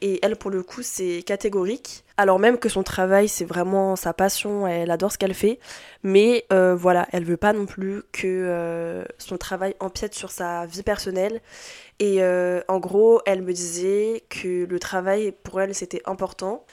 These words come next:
mais que la vie est courte, qu'on en a qu'une, et que c'est pas son employeur qui lui rendra sa santé,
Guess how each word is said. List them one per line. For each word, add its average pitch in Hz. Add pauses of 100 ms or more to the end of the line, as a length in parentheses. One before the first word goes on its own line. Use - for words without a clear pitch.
(160)
mais 208
que 233
la 185
vie 208
est 208
courte, -
qu'on 196
en 185
a 170
qu'une, 247 (400)
et 196
que 190
c'est -
pas 226
son 233
employeur 208
qui -
lui 190
rendra 190
sa 190
santé, 185